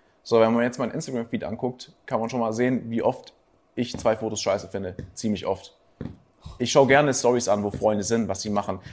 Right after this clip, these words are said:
Ich mach auch mal phasenweise gerne Stories, so mit dem Song, den ich gerne höre. Oder hier, ähm, hab ich vielleicht von einem Homie was zugesendet bekommen, checkt es ab, wenn's euch gefällt.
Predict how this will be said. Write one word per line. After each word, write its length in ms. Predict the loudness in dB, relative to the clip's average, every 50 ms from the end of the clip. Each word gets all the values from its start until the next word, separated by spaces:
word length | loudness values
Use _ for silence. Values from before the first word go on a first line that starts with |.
| -20 _
Ich 120 | -8 0 2
mach 140 | 2 2
auch 220 | 6 8 6 6 8
mal 160 | 6 4 6
phasenweise 560 | 8 8 8 8 8 6 2 2 2 2 0 0
gerne 200 | 0 0 -2 -2
Stories, 360 | -2 0 2 2 2 0 -2
so 80 | -2 -2
mit 120 | -2 -2
dem 120 | -4 -4 -4
Song, 280 | -2 0 0 0 0
den 160 | -2 -4 -6
ich 200 | -6 -8 -10 -6
gerne 280 | -4 -4 -2 -4 -6 -6
höre. 300 | -4 -2 0 0 -2 -4 -8 -20 -18 -10 -4
Oder 180 | -2 0 0
hier, 520 | 0 0 0 2 4 6 6 6 6 4 0 -12 -20 -20 -12 _ 2
ähm, 380 | 4 4 4 4 4 2 0 -2 -2
hab 140 | -2 -2
ich 60 | 0 2
vielleicht 180 | 2 2 2
von 100 | 4 2
einem 100 | 2 2
Homie 300 | 2 2 2 2 0 -2
was 180 | -4 -6 -6 -6
zugesendet 460 | -6 -4 -2 -2 -2 -2 -2 -4 -6
bekommen, 480 | -8 -4 0 2 2 2 2 -2 -4 -6
checkt 200 | -8 -10 -10 -8
es 100 | -6 -2
ab, 140 | -2 -2 -2
wenn's 180 | -4 -8 -6 -6
euch 140 | -8 -8 -8
gefällt. 440 | -10 -4 0 2 2 2 0 -2